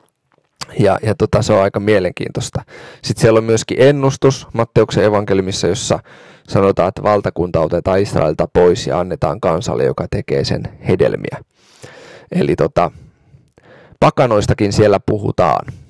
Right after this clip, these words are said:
Selkeästi Matteuksen evankeliumin kirjoittaja haluaa, ää, loppuviimein niin kuin luoda tällaisen, ää, rakentaa tarinan, missä,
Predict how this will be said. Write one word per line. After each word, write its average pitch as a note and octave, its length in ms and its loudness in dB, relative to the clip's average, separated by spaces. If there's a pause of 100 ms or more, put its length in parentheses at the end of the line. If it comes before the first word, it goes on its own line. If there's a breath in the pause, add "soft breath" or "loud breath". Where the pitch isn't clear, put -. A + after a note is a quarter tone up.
(200)
Selkeästi A#2+ 440 2
Matteuksen A#2 480 0
evankeliumin G2+ 380 0
kirjoittaja F#2+ 520 2
haluaa, F#2 500 4 (680 soft breath)
ää, E2 280 2
loppuviimein F#2+ 840 2
niin F2 180 -8
kuin F2+ 220 2
luoda A2 300 4 (120)
tällaisen, F2+ 500 -6 (760 soft breath)
ää, E2 160 0
rakentaa A#2 460 0 (100)
tarinan, G2+ 540 0
missä, - 360 -4